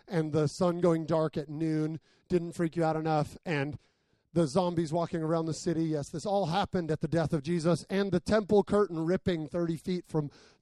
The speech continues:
top to bottom, wide open, eighteen inch thick curtain. That's a heavy fabric.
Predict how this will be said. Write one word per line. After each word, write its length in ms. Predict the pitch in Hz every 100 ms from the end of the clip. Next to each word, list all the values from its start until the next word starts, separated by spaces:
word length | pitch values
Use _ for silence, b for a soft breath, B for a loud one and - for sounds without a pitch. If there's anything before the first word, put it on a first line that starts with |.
| -
top 280 | 196 202 -
to 120 | 185
bottom, 420 | 160 175 170 156
wide 260 | 156 185 175
open, 280 | 175 160
eighteen 320 | 170 226 214 196
inch 200 | 185 -
thick 280 | - 170
curtain. 360 | - 160 131 120
That's 160 | 165 -
a 60 |
heavy 280 | 127 175 135
fabric. 480 | 127 139 123 120 -